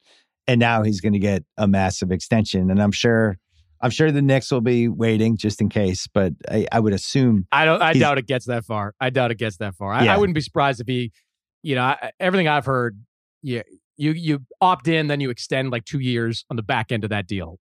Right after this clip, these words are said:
Speaker 2: So you basically go, you finish your career with, and you can save the, the Suns a little bit of money on the final two years 'cause you're collecting that forty-four million on, on this next year. So I, I, I think he's retiring in Phoenix. It seems like it works there.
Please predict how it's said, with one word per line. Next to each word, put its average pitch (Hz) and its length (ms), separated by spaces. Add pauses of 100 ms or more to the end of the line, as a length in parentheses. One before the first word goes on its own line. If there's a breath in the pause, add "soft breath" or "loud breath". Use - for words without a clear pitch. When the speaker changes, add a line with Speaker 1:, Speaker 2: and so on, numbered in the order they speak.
(120)
Speaker 2:
So - 140
you 107 260
basically 113 420 (100)
go, 117 200
you 113 100
finish 127 260
your 135 80
career 110 380
with, 104 220 (400 loud breath)
and 202 120
you 233 60
can 196 100
save 180 280
the, 156 120 (160)
the 151 80
Suns 151 280
a 139 40
little 151 160
bit 131 120
of 120 40
money 123 480 (380)
on 135 80
the 123 80
final 135 340
two 131 140
years 120 260
'cause - 140
you're 120 60
collecting 131 420
that 113 120
forty-four 120 460
million 107 420 (520)
on, 107 440 (100)
on 107 140
this 104 180
next 110 260
year. 92 160
So 98 220
I, 131 120
I, 170 120 (120)
I 135 120
think 131 180
he's 104 340 (200)
retiring 95 640 (100)
in 98 100
Phoenix. 85 440
It 113 100
seems 101 240
like 95 80
it 90 60
works 90 240
there. 87 200